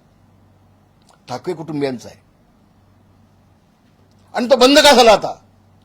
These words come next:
लायसन्स रद्द का झालं ते सांग चल, ते सांग. अरे कुणावर तुम्ही आरोप करताय?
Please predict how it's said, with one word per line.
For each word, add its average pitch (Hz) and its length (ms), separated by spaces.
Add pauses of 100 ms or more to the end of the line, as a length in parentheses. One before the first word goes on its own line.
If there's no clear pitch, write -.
(140)
लायसन्स 214 320
रद्द 262 140
का 247 180
झालं 180 220 (540)
ते 180 100
सांग 202 200
चल, 170 180 (1700)
ते 247 100
सांग. 175 180 (2000)
अरे - 200
कुणावर 185 360
तुम्ही 196 160
आरोप 156 240
करताय? 98 300